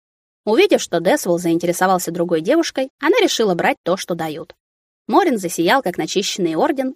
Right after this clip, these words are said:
и воскликнул: «Может, тогда поужинаем вместе, чтобы были силы на эту ночь?» Поняв, насколько двусмысленно прозвучали его слова, снова покраснел и попытался исправиться. «Я хотел сказать, что стоит хорошо поесть, чтобы больше времени было на удовольствие.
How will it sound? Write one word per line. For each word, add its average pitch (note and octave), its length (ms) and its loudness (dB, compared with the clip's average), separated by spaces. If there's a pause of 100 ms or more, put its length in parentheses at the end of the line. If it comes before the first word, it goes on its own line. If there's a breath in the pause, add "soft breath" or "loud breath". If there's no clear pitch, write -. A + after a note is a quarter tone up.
и G3+ 120 -4
воскликнул: F3 580 -6 (260)
«Может, G3 300 0
тогда F#3 260 0
поужинаем F#3 560 0
вместе, E3 400 -4
чтобы E3+ 280 -4
были F3 200 0
силы A3 340 -4
на F3+ 120 -2
эту E3+ 140 -6
ночь?» A#3+ 300 -4 (440)
Поняв, D#4+ 280 4
насколько C4 420 0
двусмысленно F#3 640 0
прозвучали F3+ 500 -2
его E3+ 200 0
слова, A3+ 380 0 (180)
снова G#3+ 320 0
покраснел F#3 540 0
и A3 40 0
попытался F3 520 -2
исправиться. E3+ 580 -8 (320)
«Я - 100 0
хотел G#3 280 0
сказать, C#4 360 0
что - 180 -6
стоит - 640 -2
хорошо G#3 320 -2
поесть, C4 420 -2
чтобы F3 280 -4
больше G#3+ 400 0
времени G#3 440 2
было G3 240 -4
на F#3+ 120 0
удовольствие. G#3+ 760 -2